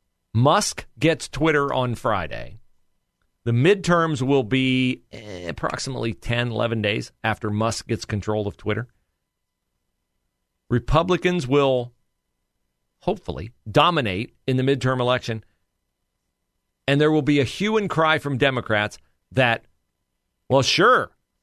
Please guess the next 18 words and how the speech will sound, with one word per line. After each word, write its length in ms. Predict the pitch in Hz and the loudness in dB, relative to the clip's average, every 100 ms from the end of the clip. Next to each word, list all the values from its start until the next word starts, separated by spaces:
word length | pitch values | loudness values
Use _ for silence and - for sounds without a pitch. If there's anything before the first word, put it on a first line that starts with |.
| _ - | _ -2
now 280 | 123 143 147 | 2 4 4
Elon 380 | 160 160 156 151 | 2 2 2 2
Musk 300 | 160 156 175 | 0 0 0
owns 260 | 202 214 | 0 -2
Twitter, 360 | - 269 262 202 | 0 2 4 2
and 220 | - 156 | 0 0
you 80 | 180 | 0
see 460 | - 302 247 208 - | 0 0 0 -2 -4
it's 180 | 135 127 | -6 -2
being 320 | - 202 233 | 2 2 2
used 480 | 277 294 240 226 - _ _ - | 2 2 2 0 -8 _ _ -2
to 320 | 196 190 175 | 2 2 2
disadvantage 720 | 117 240 247 185 220 226 131 | 2 2 0 2 2 2 2
Democrats. 500 | 196 165 - 73 - _ _ _ _ _ _ _ _ _ _ _ _ - | 0 0 -4 -10 -12 _ _ _ _ _ _ _ _ _ _ _ _ -8
It 120 | 143 | -4
was 180 | 139 113 | -4 -4
just 380 | 117 202 220 - | -4 -4 -4 -4
fine 480 | 139 165 - - | -4 -4 -8 -14